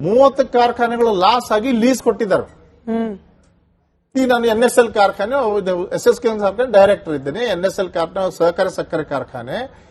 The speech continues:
Speaker 1: ಎನ್ ಎಸ್ ಎಲ್ ಕಾರ್ಖಾನೆ ಹೈದರಾಬಾದ್ ಬೇಸ್ಡ್ ಕಂಪನಿಗೆ ಮೂವತ್ತು ವರ್ಷ ಲೀಸ್ ಕೊಟ್ಟಿದ್ದಾರೆ. ಮೂವತ್ತು ವರ್ಷ ಅವರೇ ಅದಕ್ಕೆ ಓನರ್. ಈಗ ನಾವ್ ಯಾರ ಮೇಲೆ ಹಾಕ್ಬೇಕು ಸರ್ಕಾರ? ಕೇಂದ್ರ ಸರ್ಕಾರ ಎಫ್ ಆರ್ ಪಿ ಮಾಡೋದು, ಲೈಸೆನ್ಸ್ ಕೊಡೋದು ಕೇಂದ್ರ ಸರ್ಕಾರ ಮಾಡೋದು.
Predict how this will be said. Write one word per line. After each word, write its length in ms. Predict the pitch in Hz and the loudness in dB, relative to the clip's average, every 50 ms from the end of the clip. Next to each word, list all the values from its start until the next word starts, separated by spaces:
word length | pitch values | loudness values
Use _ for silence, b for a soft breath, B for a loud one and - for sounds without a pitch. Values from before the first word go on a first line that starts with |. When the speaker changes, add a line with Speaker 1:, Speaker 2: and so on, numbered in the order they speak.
| b b b - | b b b 0
Speaker 1:
ಎನ್ 180 | 170 180 214 254 | 2 2 4 2
ಎಸ್ 160 | 240 - 247 | 2 2 2
ಎಲ್ 100 | 226 220 | 0 2
ಕಾರ್ಖಾನೆ 380 | - 208 190 185 - 196 190 | 2 -2 -2 0 -2 -4 -2
ಹೈದರಾಬಾದ್ 400 | 180 175 175 180 175 180 170 156 | -2 0 0 0 0 0 -2 -4
ಬೇಸ್ಡ್ 260 | 156 165 156 - 165 151 | -4 -4 -4 -4 -8 -8
ಕಂಪನಿಗೆ 460 | 151 143 139 139 147 139 143 165 240 285 | -6 -6 -8 -8 -8 -8 -2 0 2 2
ಮೂವತ್ತು 440 | 247 196 180 196 214 220 214 190 | 2 0 -2 -2 -2 -2 -4 -4
ವರ್ಷ 160 | 170 160 - 247 | -8 -4 0 0
ಲೀಸ್ 320 | 240 208 185 185 170 160 | 0 0 0 -6 -6 -6
ಕೊಟ್ಟಿದ್ದಾರೆ. 920 | - 139 139 - 135 123 110 110 110 113 143 160 135 110 - - - b b b b b b b | -8 -10 -8 -8 -10 -12 -10 -10 -8 -4 -4 -4 -4 -4 -6 -12 -20 b b b b b b b
ಮೂವತ್ತು 380 | 143 175 208 254 269 254 - 214 | -2 2 4 4 4 4 2 0
ವರ್ಷ 240 | 214 208 196 - 285 269 247 | -2 -2 0 2 4 4 4
ಅವರೇ 260 | 277 170 196 214 214 | 6 4 4 4 4
ಅದಕ್ಕೆ 260 | 196 175 160 - 143 | 4 2 0 -2 -6
ಓನರ್. 320 | 135 143 147 127 104 90 - - b b b b b b b b b b - | -6 -4 -4 -4 -6 -8 -16 -20 b b b b b b b b b b -2
ಈಗ 140 | 220 240 247 | 0 2 2
ನಾವ್ 140 | 247 226 208 | 4 4 4
ಯಾರ 180 | 220 240 269 262 | 6 6 6 4
ಮೇಲೆ 180 | 294 269 254 | 4 2 2
ಹಾಕ್ಬೇಕು 320 | 254 254 254 262 240 - - | 2 2 0 -4 -6 -4 -2
ಸರ್ಕಾರ? 320 | 240 233 226 254 254 262 277 269 - - - _ _ _ _ _ _ _ _ _ _ _ _ _ _ _ _ _ _ _ _ _ _ _ _ _ _ _ _ _ _ _ _ _ _ _ _ _ - | -4 0 2 2 2 2 2 -2 -6 -14 -20 _ _ _ _ _ _ _ _ _ _ _ _ _ _ _ _ _ _ _ _ _ _ _ _ _ _ _ _ _ _ _ _ _ _ _ _ _ 2
ಕೇಂದ್ರ 240 | 170 202 226 226 220 | 2 2 4 2 0
ಸರ್ಕಾರ 360 | - 254 - - 247 240 226 | -2 -2 -2 2 2 2 2
ಎಫ್ 140 | 214 - 240 | 2 0 0
ಆರ್ 100 | 220 226 | -2 0
ಪಿ 80 | 247 | -2
ಮಾಡೋದು, 400 | 220 208 240 233 240 240 226 233 | -2 0 0 2 2 2 2 2
ಲೈಸೆನ್ಸ್ 460 | 208 160 151 156 - - - 226 233 | 2 2 2 0 0 0 -2 -4 -2
ಕೊಡೋದು 340 | - 240 226 240 233 247 233 | -2 0 0 0 0 0 -2
ಕೇಂದ್ರ 280 | 233 240 214 220 233 226 | -2 0 -2 -2 -2 -4
ಸರ್ಕಾರ 340 | - - 226 220 240 240 240 | -4 -4 -2 0 0 0 0
ಮಾಡೋದು. 420 | 240 247 226 233 240 220 180 | 0 0 0 2 0 0 -2